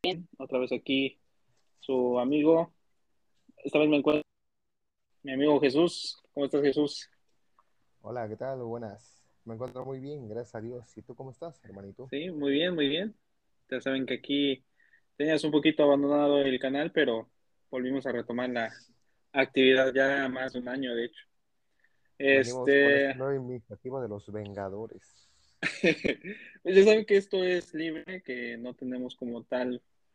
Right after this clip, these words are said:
Speaker 1: una forma. Eh, pues, veníamos hablando de cosas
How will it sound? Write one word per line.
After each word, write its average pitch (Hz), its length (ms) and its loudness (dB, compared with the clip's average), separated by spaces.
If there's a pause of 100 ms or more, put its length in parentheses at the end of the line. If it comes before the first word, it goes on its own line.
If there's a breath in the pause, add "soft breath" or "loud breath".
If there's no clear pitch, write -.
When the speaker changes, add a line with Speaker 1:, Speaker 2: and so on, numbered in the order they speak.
(340)
Speaker 1:
una 123 760 -2
forma. 143 320 4 (1120)
Eh, 113 280 -2 (340)
pues, - 180 -18 (560)
veníamos 151 400 2
hablando 147 460 2
de 123 180 -2
cosas 131 680 0